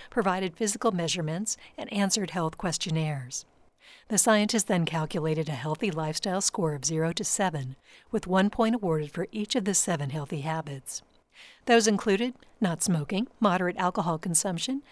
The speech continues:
regular physical activity, and seven to nine hours of sleep nightly. A healthy diet was also a consideration, fewer refined grains and processed meats, as well as more fruits, vegetables, and fish.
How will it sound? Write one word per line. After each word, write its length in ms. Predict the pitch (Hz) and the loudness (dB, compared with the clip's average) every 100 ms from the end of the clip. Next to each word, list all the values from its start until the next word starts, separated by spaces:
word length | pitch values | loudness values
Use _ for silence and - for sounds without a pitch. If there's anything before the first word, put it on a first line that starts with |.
| - | -4
regular 320 | 220 190 175 170 | 2 4 4 2
physical 400 | 220 180 196 180 | 2 2 0 -2
activity, 680 | 180 - 190 170 160 151 - - - | -2 -4 -4 -2 -4 -6 -10 -18 -6
and 120 | 196 | -2
seven 320 | - 240 233 | 2 2 2
to 120 | 208 | 0
nine 220 | 170 160 | 0 0
hours 300 | 160 151 160 | 0 0 0
of 80 | 190 | 0
sleep 340 | - 202 160 165 | -2 -2 -4 -2
nightly. 540 | 160 170 160 135 127 _ _ _ - - | -2 -4 -8 -10 -14 _ _ _ -20 -4
A 40 | 202 | 2
healthy 240 | 185 175 | 2 2
diet 320 | 175 160 185 | 0 0 0
was 160 | 202 185 | -2 0
also 280 | 170 - 202 | 0 2 0
a 60 | |
consideration, 800 | - 220 247 226 185 143 - 226 - - - - | 0 0 0 0 -2 -2 -2 -2 -8 -16 -18 0
fewer 260 | 214 208 185 | 6 6 6
refined 420 | 170 202 170 165 | 2 2 2 0
grains 400 | 180 151 147 147 | -2 -2 -4 -2
and 80 | 156 | -2
processed 540 | 175 156 - 190 - | 0 0 0 0 2
meats, 400 | 202 147 - - - - | 0 -2 -4 -4 -4 -6
as 160 | 269 - | -2 4
well 160 | 240 226 | 4 4
as 100 | 220 | 2
more 200 | 170 151 | 0 -2
fruits, 440 | - 226 262 - - | 0 0 0 -6 -4
vegetables, 640 | 202 - - 160 156 - | -2 0 0 0 -2 -4
and 240 | - 156 | -4 -4
fish. 440 | 143 - 147 - | -4 -6 -4 -6